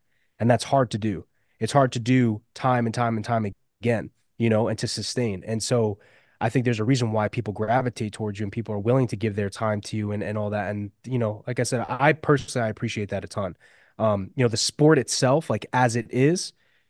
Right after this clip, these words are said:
it's whatever, it's a sport. You know, I, I would be lifting weights regardless. There was a, <laughs> dude, I had spent ninety-nine point nine percent of my life lifting weights without getting paid, without a camera on me, nothing like that. You know what I mean? And we, and I was grinding, I enjoyed it. So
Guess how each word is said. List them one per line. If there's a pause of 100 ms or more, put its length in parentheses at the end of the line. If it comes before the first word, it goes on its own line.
(140)
it's
whatever,
it's
a
sport.
You
know,
I, (100)
I
would
be
lifting
weights
regardless.
There
was
a, (240)
<laughs>
dude,
I
had
spent (220)
ninety-nine
point
nine
percent
of
my
life
lifting
weights
without
getting
paid,
without
a
camera
on
me,
nothing
like
that.
You
know
what
I
mean?
And
we,
and
I
was
grinding,
I
enjoyed
it. (460)
So